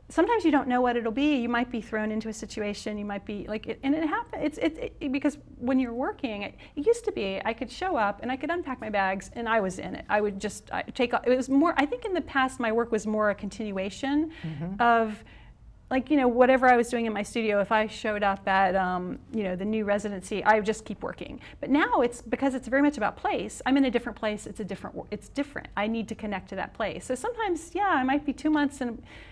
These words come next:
Speaker 1: at, in Ireland, you know, my first trip to, um, to Ballinglan Arts Foundation. The first month is bumpy. You're loving being there and you're interested in conversations you're having and you're loving the landscape, this otherworldly
Speaker 2: Yes.
Speaker 1: magic of place,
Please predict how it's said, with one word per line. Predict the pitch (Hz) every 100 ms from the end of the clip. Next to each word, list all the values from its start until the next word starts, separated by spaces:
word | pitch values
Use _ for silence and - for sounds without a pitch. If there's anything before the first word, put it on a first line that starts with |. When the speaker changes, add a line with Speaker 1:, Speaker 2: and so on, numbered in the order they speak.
| -
Speaker 1:
at, | 226 226 -
in | 233
Ireland, | 220 196 190 165 175
you | 220
know, | 202
my | 196
first | 233 226 -
trip | 208 -
to, | 196 185 185
um, | 190 185 180 185 - -
to | 190 185 185 180
Ballinglan | - 202 202 180 170 -
Arts | 190 -
Foundation. | 196 180 180 220 220
The |
first | - 359 415 403
month | 494 466
is | 240 -
bumpy. | - 392 359
You're | 233 208
loving | 214 262 302 320 302
being | 285 294 285
there | 277 277 269 262
and | 233
you're | 202 190 185
interested | 277 285 294 - 285
in | 269 254 - - - -
conversations | 269 254 247 254 247 254
you're | 247
having | 240 240 240 240 226
and |
you're | 190 185
loving | 196 202 220 254 190
the | 190
landscape, | 208 226 220 180
this | 185 -
otherworldly | 208 202 190 196 196 190
Speaker 2:
Yes. | 185 147
Speaker 1:
magic | 196 196 226 214 208
of | 185
place, | - 247 214 202 202